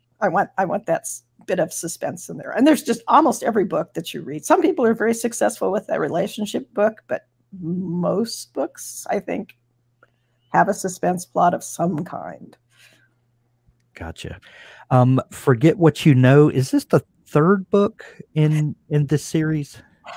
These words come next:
Speaker 1: I, the first no-, novel is Point Last Seen. The second, I wrote a novella. I went crazy.
Speaker 2: Okay.
Speaker 1: I had no idea what was, I, I just, I had an
Speaker 2: Mm.
Speaker 1: idea for, for a story. And so I wrote a twenty thousand word novella. It is out now, uh, in, uh,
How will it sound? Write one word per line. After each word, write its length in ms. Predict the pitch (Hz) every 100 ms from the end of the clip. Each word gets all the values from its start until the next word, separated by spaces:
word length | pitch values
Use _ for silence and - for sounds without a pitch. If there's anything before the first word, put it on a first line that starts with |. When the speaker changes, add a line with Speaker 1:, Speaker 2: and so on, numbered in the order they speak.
| -
Speaker 1:
I, 220 | 254 247 233
the 80 | 220
first 280 | - -
no-, 200 | 277 269 262
novel 440 | 254 233 254 226
is 300 | - - -
Point 280 | - 254 220
Last 300 | - 208 -
Seen. 320 | 262 254 254 - - -
The 320 | 214 214 208
second, 440 | 190 - 392 277 -
I 60 | 220
wrote 220 | 269 277
a 60 |
novella. 540 | 208 208 190 196 123 113
I 100 | 208
went 200 | 214 320
crazy. 360 | - - 127 202
Speaker 2:
Okay. 80 | -
Speaker 1:
I 40 |
had 40 | - - -
no 240 | 233 165
idea 280 | 127 120 101
what 140 | 120 - - 202
was, 120 | 180 -
I, 220 | 175 156 -
I 120 | 175
just, 260 | 180 175 - - -
I 60 |
had 160 | 233 233
an 80 | -
Speaker 2:
Mm. 40 |
Speaker 1:
idea 180 | 214 202 202 -
for, 200 | 208 220 - -
for 100 | -
a 40 | -
story. 460 | - 233 226 247 135
And 120 | 254
so 80 | -
I 100 | 151
wrote 200 | 196 214
a 60 | 233
twenty 260 | - 180
thousand 440 | 247 143 185 - 180
word 200 | 180 208
novella. 480 | 175 196 175 - - - - -
It 160 | 214
is 100 | 240
out 320 | 120 98 -
now, 300 | 214 196 180 -
uh, 160 | 208 -
in, 140 | 233 185
uh, 140 | -